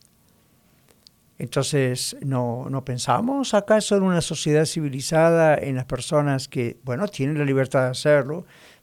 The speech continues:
lo que quieren en ese aspecto, pero no pensamos en la salud mental de ellos, no pensamos en la salud de sus matrimonios? Yo sé que usted dirá, "Bueno, eso es cuestión de ellos".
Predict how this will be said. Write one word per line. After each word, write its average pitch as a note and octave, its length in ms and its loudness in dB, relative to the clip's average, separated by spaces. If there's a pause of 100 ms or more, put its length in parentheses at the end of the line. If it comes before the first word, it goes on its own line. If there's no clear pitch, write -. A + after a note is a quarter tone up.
(380)
lo C#3+ 100 -10
que C3+ 120 -14
quieren F3 600 4
en A#2 60 -6
ese B2+ 160 -8
aspecto, C#3 560 -2
pero A#2+ 420 -4 (220)
no D3+ 100 -8
pensamos A3 600 -2
en C#3 180 0
la B2 100 0
salud D3+ 360 0
mental C#3+ 440 2
de C#3+ 280 2
ellos, F#3 280 -4
no C#3+ 120 -6
pensamos F3 640 -6
en B2 240 -4 (340)
la C#3 100 -2
salud C#3 380 0
de C3 140 0
sus B2+ 200 -8
matrimonios? D3 920 -2
Yo D3 140 0
sé F3+ 180 -4
que - 80 -8
usted D#3+ 220 -6
dirá, C#3 200 0
"Bueno, F#3 320 -2
eso C#3 220 -2
es D3+ 60 -6
cuestión D3+ 440 -4
de C3+ 340 2
ellos". C#3 360 -2